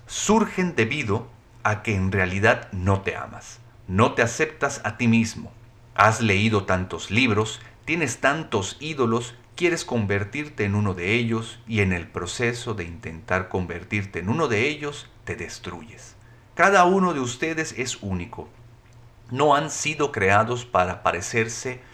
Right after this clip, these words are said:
a alguien distinto a ustedes. Tú eres especial, tú eres único. Tienes que ser tú mismo.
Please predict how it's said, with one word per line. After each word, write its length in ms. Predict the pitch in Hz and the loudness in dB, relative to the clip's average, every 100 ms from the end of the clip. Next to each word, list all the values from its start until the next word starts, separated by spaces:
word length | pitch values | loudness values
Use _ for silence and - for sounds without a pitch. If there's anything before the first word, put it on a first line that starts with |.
| - | -4
a 300 | 87 - 117 | 0 2 2
alguien 400 | 139 139 123 113 | 2 0 -2 -2
distinto 640 | 95 92 - 101 92 90 | -2 -6 -6 -4 -4 -4
a 80 | 85 | -6
ustedes. 600 | 82 - 80 80 101 - - - - - | -8 -8 -8 -8 -14 -18 -20 -20 -16 -4
Tú 200 | 143 120 | 0 4
eres 440 | 104 101 104 - | 4 2 -2 -6
especial, 680 | 78 - - 80 - 80 - - - - | -12 -12 -10 -10 -8 -8 -10 -16 -20 -4
tú 220 | 127 104 | 0 2
eres 420 | 92 87 90 - - | 2 0 -6 -12 -6
único. 500 | 113 104 92 - - - - - | 0 0 0 -6 -18 -18 -20 -10
Tienes 480 | - 110 117 113 - | 2 4 6 4 0
que 160 | - 107 | -2 -2
ser 320 | - 117 113 | 0 -2 -2
tú 220 | - 113 | -4 2
mismo. 420 | 107 113 - 85 | 4 4 2 -10